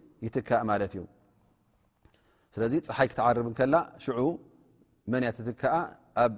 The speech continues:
ምብራህ እንተ ደኣ ኮይኑ ብድሕሪኣ ትመፅእ ወርሒ ትኸውን ማለት እዩ። والشمس وضحاها والقمر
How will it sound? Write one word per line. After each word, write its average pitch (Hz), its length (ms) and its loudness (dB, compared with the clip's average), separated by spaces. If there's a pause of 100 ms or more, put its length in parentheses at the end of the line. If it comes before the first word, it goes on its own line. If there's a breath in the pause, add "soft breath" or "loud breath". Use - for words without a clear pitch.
(180)
ምብራህ 120 320 0
እንተ 113 140 -4
ደኣ 117 180 2
ኮይኑ 135 240 0 (1300)
ብድሕሪኣ 117 420 0
ትመፅእ 131 460 -4 (580)
ወርሒ 120 280 0 (320)
ትኸውን 101 460 -2 (160)
ማለት 98 280 -4
እዩ። 87 120 -14 (1400)
والشمس 131 420 0
وضحاها 139 960 2
والقمر 127 680 2